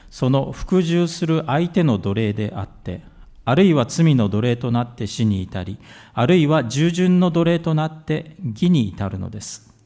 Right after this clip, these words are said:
神に感謝すべきことには、あなた方は、元は罪の奴隷でしたが、伝えられた教えの基準に心から服従し、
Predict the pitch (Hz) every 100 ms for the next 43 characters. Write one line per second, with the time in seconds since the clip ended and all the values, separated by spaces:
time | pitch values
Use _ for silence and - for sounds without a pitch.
0 | _ _ _ _ - _ _ _ _ _
1 | _ _ - - - _ _ - - _
2 | - 143 139 123 110 139 139 131 113 120
3 | 131 127 - 110 110 101 101 110 117 -
4 | _ _ _ _ 117 123 127 120 120 120
5 | 120 131 143 - - - _ _ _ _
6 | _ - 143 180 156 101 104 - - -
7 | 165 151 104 98 107 107 110 107 - 92
8 | 98 - - - - _ _ _ - -
9 | 147 143 139 135 135 127 123 - 135 139
10 | 127 127 123 127 123 127 135 127 180 170
11 | 127 101 - - 104 101 98 98 - 92